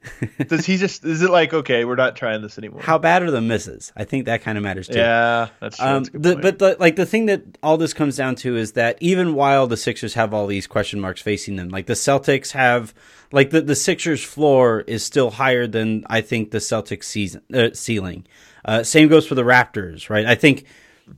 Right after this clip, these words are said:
Speaker 2: the Raptors at some point are gonna have to decide whether or not they wanna keep rolling the way that they are, if they wanna start selling off parts. So we'll see. Uh, the next division here that we have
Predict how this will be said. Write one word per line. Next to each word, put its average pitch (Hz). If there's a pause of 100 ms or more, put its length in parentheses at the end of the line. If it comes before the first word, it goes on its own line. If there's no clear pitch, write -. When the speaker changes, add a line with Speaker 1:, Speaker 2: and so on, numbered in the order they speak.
(200)
Speaker 2:
the 143
Raptors 135
at 117
some 139
point 123
are 117
gonna 113
have 113
to 120
decide 107
whether 110
or 104
not 107
they 113
wanna 110
keep 117 (120)
rolling 113
the 110
way 110
that 107
they 110
are, 120
if 82
they 101
wanna 101
start 104
selling 101
off 98
parts. -
So 95 (500)
we'll 123
see. 147 (360)
Uh, 143
the 151
next 165
division 143
here 131
that 120
we 123
have 127